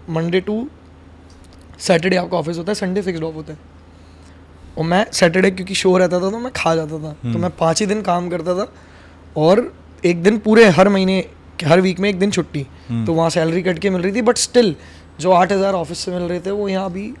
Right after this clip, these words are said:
Speaker 1: आठ और छः, सोलह, बा-, चौदह हो गए थे।
Speaker 2: हम्म।
Speaker 1: तो फिर मैंने सोचा, "यार अगर ऐसी और जगह मुझे मिल जाए तो, तो कम काम,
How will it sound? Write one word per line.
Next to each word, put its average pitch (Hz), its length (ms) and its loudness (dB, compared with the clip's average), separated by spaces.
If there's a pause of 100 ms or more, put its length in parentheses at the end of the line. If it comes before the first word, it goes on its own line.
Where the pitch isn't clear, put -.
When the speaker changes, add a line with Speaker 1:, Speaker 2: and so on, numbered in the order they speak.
(200)
Speaker 1:
आठ 165 240 -4
और 170 220 -4
छः, 170 220 -6
सोलह, 165 400 -6
बा-, 156 680 -12 (440)
चौदह 175 260 0
हो 160 160 0
गए 151 120 -12
थे। 151 240 -12
Speaker 2:
हम्म। 117 220 -2 (340)
Speaker 1:
तो 160 60 -14
फिर 185 160 -4
मैंने 190 180 -2
सोचा, 165 320 -8
"यार 196 160 -2
अगर 185 260 -10 (480)
ऐसी 151 260 -4
और 190 300 4
जगह 196 240 2
मुझे 175 220 -4
मिल 156 260 -8
जाए 151 200 -10 (1500)
तो, 190 260 2
तो 196 260 -6 (560)
कम 202 200 2
काम, 185 360 2